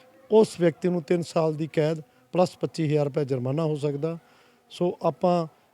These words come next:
ਬੱਚਿਆਂ ਦਾ ਧਿਆਨ ਰੱਖਣਾ ਚਾਹੀਦਾ। ਬੱਚੇ ਸਕੂਲ ਜਾਂਦੇ ਆ, ਕਦੀ ਨਾ ਕਦੀ ਟਾਈਮ ਕੱਢ ਕੇ ਟੀਚਰਾਂ ਦੇ ਨਾਲ ਤਾਲਮੇਲ ਕਰਨਾ ਚਾਹੀਦਾ। ਬੱਚਾ ਸਕੂਲ ਆਉਂਦਾ,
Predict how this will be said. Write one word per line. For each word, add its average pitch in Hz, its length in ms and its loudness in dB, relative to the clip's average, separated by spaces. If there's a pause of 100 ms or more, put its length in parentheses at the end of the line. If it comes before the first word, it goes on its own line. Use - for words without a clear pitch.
(140)
ਬੱਚਿਆਂ 185 480 4
ਦਾ 170 240 6 (580)
ਧਿਆਨ 196 260 8
ਰੱਖਣਾ 214 280 4
ਚਾਹੀਦਾ। 208 500 6 (400)
ਬੱਚੇ 190 280 4
ਸਕੂਲ 196 380 0
ਜਾਂਦੇ 196 360 6
ਆ, 190 200 6 (340)
ਕਦੀ 190 180 2
ਨਾ 208 60 4
ਕਦੀ 196 180 4
ਟਾਈਮ 180 280 2
ਕੱਢ 170 220 0
ਕੇ 185 160 0
ਟੀਚਰਾਂ 196 400 0
ਦੇ 208 80 4
ਨਾਲ 190 280 6 (260)
ਤਾਲਮੇਲ 180 360 4
ਕਰਨਾ 170 280 0
ਚਾਹੀਦਾ। 165 280 -2
ਬੱਚਾ 170 300 0
ਸਕੂਲ 165 340 -4
ਆਉਂਦਾ, 165 300 0